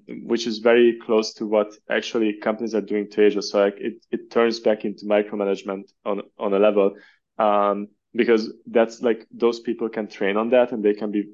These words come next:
they can outcompete A I on that specific thing, um, that companies have to outsource. So it's, it's a very interesting transformation. Uh,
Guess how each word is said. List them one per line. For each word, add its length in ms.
they 160
can 140
outcompete 640
A 160
I 180
on 160
that 180
specific 520
thing, 260
um, 460
that 260
companies 380
have 140
to 100
outsource. 460
So 140
it's, 320
it's 200
a 40
very 200
interesting 420
transformation. 920
Uh, 280